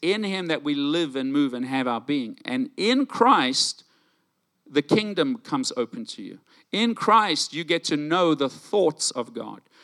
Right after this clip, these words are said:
You can read First Corinthians chapter two, verse nine. It says, "Eye hasn't seen it, ear hasn't heard it,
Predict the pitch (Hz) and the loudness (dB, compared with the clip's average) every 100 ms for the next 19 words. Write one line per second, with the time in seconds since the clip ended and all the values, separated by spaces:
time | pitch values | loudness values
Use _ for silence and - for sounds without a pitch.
0 | _ 147 156 160 165 151 170 165 - 160 | _ -2 0 4 2 2 2 2 2 -2
1 | 170 160 131 - 143 135 - - 147 139 | -2 -2 -2 -2 -2 -4 -8 -4 -4 -2
2 | 135 156 143 120 - 131 123 - 139 170 | -2 -2 -2 -2 -2 -2 -2 -2 -2 -2
3 | 185 160 135 - 123 143 - _ _ _ | -2 -4 -4 -4 -6 -8 -10 _ _ _
4 | _ _ 135 170 190 165 143 127 120 120 | _ _ 0 2 2 0 -2 -2 -4 -4